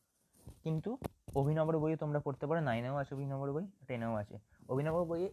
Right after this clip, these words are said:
এক্সট্রা তথ্য দেওয়া থাকে, সেটা একটু বেনিফিশিয়াল। মাধ্যমিকে কিন্তু একটু এখন শক্ত শক্ত কোশ্চেন করছে, সেগুলো দেখা হয়েছে।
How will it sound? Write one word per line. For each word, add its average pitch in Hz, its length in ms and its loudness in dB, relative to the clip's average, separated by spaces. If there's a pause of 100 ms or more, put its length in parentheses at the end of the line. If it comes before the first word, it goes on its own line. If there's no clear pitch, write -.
এক্সট্রা 139 320 -8
তথ্য 143 240 -10
দেওয়া 143 200 -4
থাকে, 143 220 -2 (100)
সেটা 123 140 -8
একটু - 160 -4
বেনিফিশিয়াল। 131 640 -2 (360)
মাধ্যমিকে 139 460 -2
কিন্তু 139 200 -4
একটু 139 220 -2
এখন 127 280 -8
শক্ত 117 300 -10
শক্ত 127 220 -8
কোশ্চেন 123 320 -10
করছে, 143 180 -8
সেগুলো 127 280 -6
দেখা 117 200 -4
হয়েছে। 135 240 -8